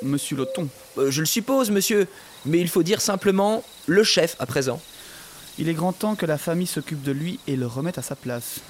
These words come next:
Speaker 2: Un silence tombe parmi les hobbits de l'autre côté de la porte. Il ne manquera pas de l'apprendre, et si vous faites autant de bruit, vous allez réveiller le grand homme du chef.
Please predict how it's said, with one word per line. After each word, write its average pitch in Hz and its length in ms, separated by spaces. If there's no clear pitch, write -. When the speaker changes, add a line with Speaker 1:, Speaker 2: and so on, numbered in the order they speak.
Speaker 2:
Un 104 120
silence 123 720
tombe 117 240
parmi 107 260
les 107 140
hobbits 110 360
de 107 100
l'autre 117 220
côté 113 260
de 107 40
la 104 80
porte. - 380
Il 127 220
ne 117 60
manquera 135 340
pas 123 160
de 135 60
l'apprendre, 170 480
et 151 80
si - 120
vous 160 120
faites 165 180
autant 160 200
de 151 40
bruit, 202 240
vous 165 160
allez 131 120
réveiller 147 380
le 160 100
grand 175 280
homme 185 120
du 190 100
chef. - 400